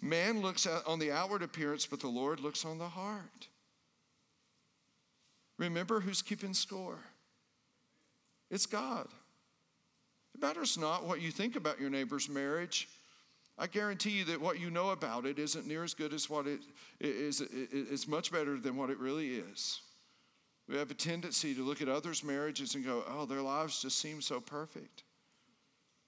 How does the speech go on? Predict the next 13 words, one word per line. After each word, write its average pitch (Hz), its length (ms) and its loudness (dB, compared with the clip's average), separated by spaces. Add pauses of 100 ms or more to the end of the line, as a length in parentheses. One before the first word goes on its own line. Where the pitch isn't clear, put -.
(460)
But 110 120 -12
they 98 140 -2
aren't. 113 380 -2 (1400)
The 170 100 0
key 247 240 6
phrase 175 360 4
in 175 80 0
Peter's 214 400 2
words 185 300 2
is 135 220 4
"in 190 260 2
God's 170 360 2
sight." - 520 -4